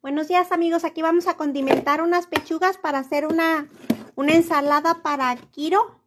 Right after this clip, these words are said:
Aquí la, están dos pechugas. Vamos a poner de este sazonador al gusto. Le ponemos a las dos pechuguitas. Le ponemos un poquito de clavos también aquí,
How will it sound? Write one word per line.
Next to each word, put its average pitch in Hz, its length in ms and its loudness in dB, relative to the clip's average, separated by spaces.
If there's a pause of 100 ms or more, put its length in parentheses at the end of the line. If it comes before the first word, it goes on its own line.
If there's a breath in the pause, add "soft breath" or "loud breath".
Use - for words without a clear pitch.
(880)
Aquí 240 220 -12
la, 269 300 -2
están 277 300 -2
dos 294 160 -2
pechugas. 294 720 -2 (920)
Vamos 359 200 2
a 381 80 -4
poner 294 260 -2
de 330 80 2
este 349 200 -2
sazonador 277 680 -2
al 330 160 2
gusto. 359 640 -4 (520)
Le 247 120 -4
ponemos 254 380 0
a 285 80 2
las 240 180 2
dos 269 180 -4
pechuguitas. 320 880 -6 (400)
Le 247 140 -8
ponemos 277 320 0
un 330 100 2
poquito 339 460 -4
de 277 160 -2
clavos 302 380 0
también 277 420 -2
aquí, 311 440 -4